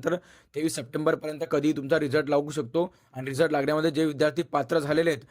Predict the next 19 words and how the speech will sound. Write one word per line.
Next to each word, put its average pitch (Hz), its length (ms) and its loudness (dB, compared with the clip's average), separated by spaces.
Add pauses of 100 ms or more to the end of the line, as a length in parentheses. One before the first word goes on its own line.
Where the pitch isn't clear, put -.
(180)
एक्झाममध्ये 151 500 -2
जे 156 80 0
विद्यार्थी 151 340 0
पात्र 147 280 -4
झालेले 156 220 2
आहेत, 160 140 2
त्या 147 100 0
उमे-, 139 360 0 (160)
विद्यार्थ्यांना 143 540 0
तेवीस 151 320 -8
सप्टेंबरच्या 147 520 -2
दिवशी 147 300 2 (380)
त्यांच्या 139 220 0
मुलाखतीस, 156 600 0
यानी 135 220 -4
की 143 100 -4
इंटरव्ह्यूसाठी 151 680 0
बोलावलं 147 300 2
जाईल 160 240 0